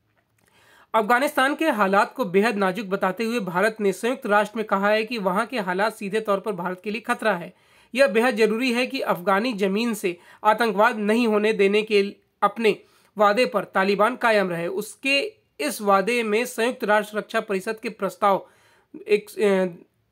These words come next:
बारह सौ सड़सठ के तहत पाकिस्तान के प्रतिनिधित्व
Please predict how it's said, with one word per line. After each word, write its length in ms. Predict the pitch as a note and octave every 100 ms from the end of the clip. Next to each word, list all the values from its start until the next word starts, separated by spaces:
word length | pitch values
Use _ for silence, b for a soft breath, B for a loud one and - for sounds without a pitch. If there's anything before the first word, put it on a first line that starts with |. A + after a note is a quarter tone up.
| _ _ -
बारह 280 | F3+ G3+ A3+
सौ 120 | B3
सड़सठ 460 | G#3+ F#3 A3+ -
के 100 | -
तहत 420 | A3 G3+ F#3+ B3 b b b -
पाकिस्तान 520 | G#3+ A3 G#3+ B3+ C#4
के 80 | C#4+
प्रतिनिधित्व 760 | C#4+ G3+ A3 G#3 A3+ - E3+